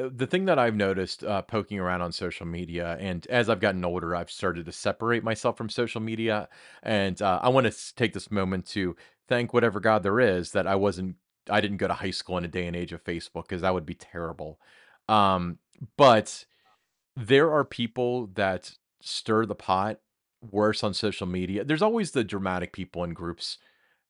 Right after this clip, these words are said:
Uh, I don't know if they're the same people, but there's always people that are causing trouble on social media and, "Hey, Six Flags Darien Lake closed early 'cause there's a monsoon. What a ripoff.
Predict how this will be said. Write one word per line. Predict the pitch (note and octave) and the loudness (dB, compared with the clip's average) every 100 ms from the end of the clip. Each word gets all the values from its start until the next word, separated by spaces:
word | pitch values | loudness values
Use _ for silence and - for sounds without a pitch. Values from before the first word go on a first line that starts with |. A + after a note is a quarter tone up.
| _ | _
Uh, | G2 F#2 F2+ F2+ - | -4 -2 -4 -6 2
I | B2+ | 4
don't | D#3+ | 6
know | C#3+ | 2
if | - | 2
they're | G2 | -2
the | F2 | -2
same | G2 F#2+ | -4 -6
people, | G2 G2 G2 | -8 -6 -4
but | G2+ | -2
there's | G2+ G#2+ | -4 -2
always | A2+ G#2+ | -2 -2
people | - G2+ F#2+ F#2 | -6 -8 -6 -2
that | F2+ F2+ _ _ _ _ | -2 -4 _ _ _ _
are | G2 F2 E2+ _ - | 0 0 -2 _ -6
causing | - A#2+ A#2 | 2 4 2
trouble | G#2+ A2+ G2+ G2+ | -2 0 0 0
on | G2 | -2
social | A2 G2 F#2+ | -2 -2 -4
media | F#2 F#2 F#2 F#2 F2+ F2 | -4 -4 0 2 2 0
and, | F2+ E2+ - - - _ | -4 -6 -12 -20 -20 _
"Hey, | A#2 A#2+ G2+ F2 | 4 4 4 -2
Six | - C3 - | -4 -4 -4
Flags | - A#2+ A2+ F#2 | 0 0 0 0
Darien | G#2 G#2+ G#2 F#2+ | 2 2 2 0
Lake | G2 F#2 | -2 -2
closed | A2 G#2 - | 0 0 2
early | G2+ G2+ | 2 2
'cause | F#2+ G2 | 0 -4
there's | F#2 F2+ | -4 -4
a | |
monsoon. | F2+ F2+ F#2 - F#2+ F#2 | -2 0 -2 -4 -4 -2
What | G2 D#3+ | 2 2
a | |
ripoff. | B2 G2 F#2+ E2+ E2 | 4 2 2 -2 0